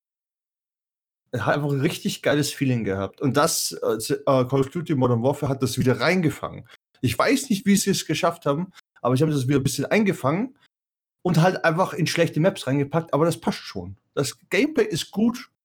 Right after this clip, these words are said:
Umgebung kann man drüber reden. Äh, ich muss, äh, solange ich's angucken kann, passt's. <laughs>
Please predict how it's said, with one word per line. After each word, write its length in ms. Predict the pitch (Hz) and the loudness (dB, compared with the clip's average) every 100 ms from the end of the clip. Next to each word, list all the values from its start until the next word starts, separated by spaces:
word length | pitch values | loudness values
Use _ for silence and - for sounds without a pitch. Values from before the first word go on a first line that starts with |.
| _ _ | _ _
Umgebung 880 | 175 170 - - 170 196 208 202 190 _ _ _ _ - | -14 -12 -6 -2 0 0 2 2 0 _ _ _ _ 0
kann 120 | 139 | 2
man 120 | 165 | 2
drüber 440 | 151 147 127 - | 2 4 2 -2
reden. 540 | 127 170 226 247 254 254 _ _ _ _ _ _ | -2 2 2 0 -2 -8 _ _ _ _ _ _
Äh, 400 | 147 151 151 147 - - _ _ | 2 4 4 4 -2 -12 _ _
ich 200 | 151 - | -8 -2
muss, 200 | 160 123 | 0 -2
äh, 300 | - - 120 | -8 -4 -2
solange 320 | 156 147 151 156 | 0 2 4 2
ich's 100 | - | 2
angucken 560 | 175 175 220 214 208 | -2 0 -2 0 -4
kann, 460 | - 185 196 202 202 _ _ _ _ _ | -2 -4 -2 -4 -6 _ _ _ _ _
passt's. 580 | - 180 - - - | -2 0 0 -6 -8
<laughs> 100 | - | -2